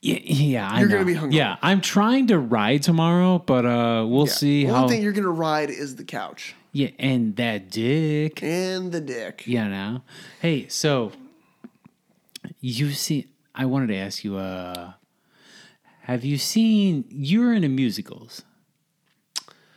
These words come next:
Speaker 2: I mean, I, I guess we could say that. I'm into
Speaker 1: Have you seen Chi-
Speaker 2: some.
Speaker 1: Have you seen Chicago?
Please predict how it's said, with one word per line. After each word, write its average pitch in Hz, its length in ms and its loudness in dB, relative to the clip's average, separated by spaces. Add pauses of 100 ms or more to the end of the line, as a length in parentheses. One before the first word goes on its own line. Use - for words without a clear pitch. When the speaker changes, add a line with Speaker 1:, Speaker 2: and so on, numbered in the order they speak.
(840)
Speaker 2:
I 330 200 0
mean, 269 640 -2 (580)
I, 208 200 0
I 190 120 0
guess 165 300 -2
we 156 80 -4
could 208 160 -6
say 139 220 -4
that. 135 340 -6 (240)
I'm 190 220 0
into 170 400 0
Speaker 1:
Have 180 200 4
you 208 120 2
seen 208 220 2
Chi- 170 200 2
Speaker 2:
some. 151 800 -4
Speaker 1:
Have 165 220 -4
you 180 100 2
seen 180 260 0
Chicago? 101 720 -4